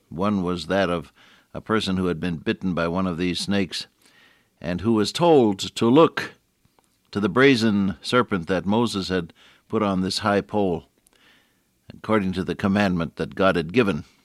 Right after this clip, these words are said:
And this man said, "No, how could a piece of brass ever save me?" And so he refused and died.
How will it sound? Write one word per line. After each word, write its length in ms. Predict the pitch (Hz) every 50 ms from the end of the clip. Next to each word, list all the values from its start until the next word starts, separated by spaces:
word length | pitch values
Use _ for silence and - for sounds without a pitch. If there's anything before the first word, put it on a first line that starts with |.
| _ _ _ _ _ _ _ _ _ _ _ _ _ _ _ _ _ _ _ -
And 140 | - - 85
this 180 | 98 101 - -
man 280 | 104 107 107 104 101
said, 260 | - - 101 98 87
"No, 320 | 95 104 104 107 104 104 101
how 220 | 92 98 113 107
could 160 | - - 104
a 40 | 95
piece 220 | - - 110 - -
of 140 | 90 69
brass 340 | 71 95 95 92 90 92 -
ever 300 | 110 90 82 85 87 78
save 400 | - - - 90 90 87 82 -
me?" 180 | 95 104 95 87
And 140 | 82 82 -
so 100 | 98 92
he 160 | 92 92 92
refused 640 | 85 90 101 - - 135 139 135 110 90 80 - 82
and 140 | 85 82
died. 400 | 80 101 98 92 85 69 65 78